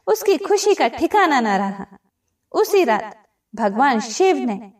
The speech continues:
व्यापारी के स्वप्न में आकर कहा, "हे श्रेष्ठी, मैंने तेरे सोमवार के व्रत करने और व्रत कथा सुनने से प्रसन्न होकर तेरे पुत्र को लंबी आयु प्रदान की है।"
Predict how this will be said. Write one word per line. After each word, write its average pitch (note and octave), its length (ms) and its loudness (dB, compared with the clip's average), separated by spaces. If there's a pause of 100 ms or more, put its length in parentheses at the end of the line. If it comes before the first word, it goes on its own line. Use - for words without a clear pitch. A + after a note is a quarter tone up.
(280)
व्यापारी A#3+ 460 2
के A3 180 0
स्वप्न E4 380 0
में E4 160 0
आकर D4 240 0
कहा, A3+ 360 -4 (760)
"हे B3+ 260 4
श्रेष्ठी, A#3+ 840 -2 (400)
मैंने B3+ 300 2
तेरे E4+ 300 2
सोमवार D#4+ 500 2
के D#4+ 160 0
व्रत A#3 340 -2
करने D4 460 -2 (220)
और F4 120 2
व्रत D4+ 360 0
कथा G#4 180 4
सुनने F#4+ 440 2
से B3 340 -8 (300)
प्रसन्न G#4 440 0
होकर B3 460 -4 (300)
तेरे B3 280 2
पुत्र D#4 440 0
को C#4+ 360 -2 (260)
लंबी A#3 520 2
आयु A#3 280 4
प्रदान C#4 380 2
की G#3+ 180 -4
है।" G3 300 -12